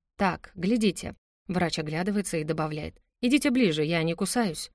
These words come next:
буду вам все подробно рассказывать. А вы, мамочка, наблюдайте за экраном на стене". И далее идет увлекательнейший рассказ о всех частях тела малыша. Я вроде уже второй раз беременная, а почти ничего не разбираю. Зато Алекс кивает с умным видом.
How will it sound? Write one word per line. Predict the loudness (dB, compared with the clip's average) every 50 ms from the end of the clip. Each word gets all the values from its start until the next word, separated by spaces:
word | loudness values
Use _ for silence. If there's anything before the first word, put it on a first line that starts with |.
| _ 0
буду | 2 4 4 6
вам | 4 4 2 2
все | 2 0 -2 0
подробно | 0 0 2 2 2 2 4 2 2 2
рассказывать. | 0 -2 -4 -6 -6 -6 -6 -8 -12 -14 -16 -20 _ _ _ _ _ 2
А | 4 6
вы, | 6 6 6
мамочка, | 8 8 8 6 4 2 0 0 2 4
наблюдайте | 4 4 4 4 4 4 4 2 2 0 0
за | 2 0 0
экраном | 0 2 2 4 4 4 4 2
на | 2
стене". | 0 0 0 -2 -2 -2 -4 -10 _ _ _ _ _ 0
И | 2 2
далее | 4 4 4 4 4 4
идет | 4 4 2 2 0
увлекательнейший | -2 0 0 0 0 -2 -4 -4 0 2 2 2 2 0 -2 -2
рассказ | -2 -2 -4 -6 -6 -6 -6 -4 -4
о | -4 -4
всех | -4 -4 -4 -4 -4
частях | -6 -8 -6 -4 -4 -4 -4 -4
тела | -2 0 0 0 0
малыша. | 0 0 -2 -2 -4 -4 -8 -10 -12 _ _ _ _ _ 0
Я | 2 4 4
вроде | 6 4 4 4
уже | 2 2 0 -2
второй | -2 -2 -2 0 2 2 2
раз | 2 0 0
беременная, | 0 0 2 2 2 2 0 0 -2 -4 -6 -8 _ _
а | -6 -6 -4 -4
почти | -4 -4 -6 -4 -2 0 0
ничего | 0 0 0 -2 -2 0 0
не | 2 2
разбираю. | 2 0 2 2 2 2 2 0 -4 -8 -14 _ _ _ _ 2
Зато | 2 4 4 4 2 2
Алекс | 2 2 2 2 2 0 -2 -6 -2
кивает | 0 2 2 4 2 0 0
с | 0 0
умным | 0 2 2 2 2
видом. | 2 2 2 0 0 -4 -8